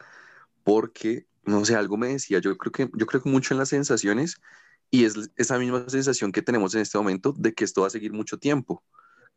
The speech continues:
que ya no le vemos una, digamos que una salida tan fácil como se la veíamos al principio. Sí, no sé si ustedes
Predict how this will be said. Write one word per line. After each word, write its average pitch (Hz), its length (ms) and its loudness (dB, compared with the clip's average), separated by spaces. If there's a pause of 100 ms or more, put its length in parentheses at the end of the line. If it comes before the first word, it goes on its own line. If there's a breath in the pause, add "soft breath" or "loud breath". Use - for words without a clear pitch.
(120)
que - 120 0
ya 98 120 4
no 95 100 -2
le 107 120 4
vemos 110 380 2
una, 104 580 0 (280 loud breath)
digamos 113 260 4
que 120 120 -6
una 120 100 2
salida 113 500 2
tan 131 300 0
fácil 127 440 -2 (220)
como 95 220 0
se 101 80 2
la 92 100 4
veíamos 87 380 0
al 101 100 -6
principio. 90 600 -4 (760 loud breath)
Sí, - 240 -4
no 110 140 2
sé 104 140 2
si 104 100 -6
ustedes 110 400 0